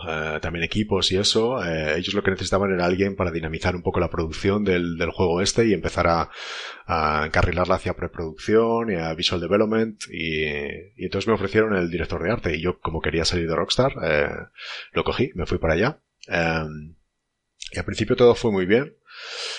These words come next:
Eh, el proyecto que ellos querían hacer era, técnicamente era muy, muy ambicioso y, y yo, con mis conocimientos de,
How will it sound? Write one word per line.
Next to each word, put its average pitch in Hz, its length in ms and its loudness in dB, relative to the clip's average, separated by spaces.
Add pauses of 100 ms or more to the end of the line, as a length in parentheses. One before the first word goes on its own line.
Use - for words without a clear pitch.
(140)
Eh, 92 500 2
el 101 120 0
proyecto 120 320 2
que 143 80 -2
ellos 139 160 0
querían 117 260 4
hacer 110 380 2
era, 98 300 2
técnicamente 110 580 2
era 92 140 0
muy, 98 360 -4
muy 95 280 -4
ambicioso 90 760 -6 (440)
y, 82 680 -4 (800)
y 87 280 -6
yo, 117 400 4 (300)
con 95 200 0
mis 92 120 0
conocimientos 95 600 -2
de, 92 800 4